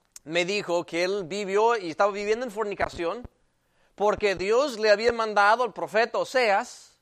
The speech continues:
casarse con una mujer adúltera. Entonces, según él,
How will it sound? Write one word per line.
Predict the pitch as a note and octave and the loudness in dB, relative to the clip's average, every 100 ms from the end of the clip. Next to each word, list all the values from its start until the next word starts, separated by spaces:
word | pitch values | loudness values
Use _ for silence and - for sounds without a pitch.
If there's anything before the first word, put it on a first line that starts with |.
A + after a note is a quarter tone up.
| _ _ _ _ A#3+ | _ _ _ _ -2
casarse | G#3 C4 D#4 C4 - C3+ F3 - _ | -2 2 2 4 0 -6 -8 -10 _
con | - G#3 | -2 0
una | F#3+ | 2
mujer | E3+ F#3 | 2 2
adúltera. | G3+ D4+ - C#3+ - - _ _ - _ - - _ | 2 0 -2 -6 -6 -18 _ _ -20 _ -20 -20 _
Entonces, | G3+ F#3+ A#3 A#3 A3 G3+ | -8 2 4 4 -4 -8
según | - G3 A3+ B3+ | -4 -2 0 0
él, | A3+ G3 C4 D4+ | 2 2 0 -8